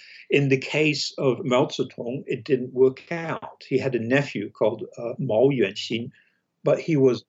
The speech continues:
not a very gifted, uh, young man. So that simply didn't work out.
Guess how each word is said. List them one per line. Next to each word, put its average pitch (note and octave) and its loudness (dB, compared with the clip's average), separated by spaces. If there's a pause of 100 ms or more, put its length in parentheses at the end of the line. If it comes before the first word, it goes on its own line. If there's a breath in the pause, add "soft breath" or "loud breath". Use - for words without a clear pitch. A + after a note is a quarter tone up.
(160)
not C3+ 0
a C#3+ -4
very A2+ -4
gifted, - -4 (220)
uh, A#2+ -8 (260)
young C3+ 2 (160)
man. A#2 -6
So A#2+ 4
that D3+ 2
simply C#3 -2
didn't A#2 0
work A2 0
out. G#2 -2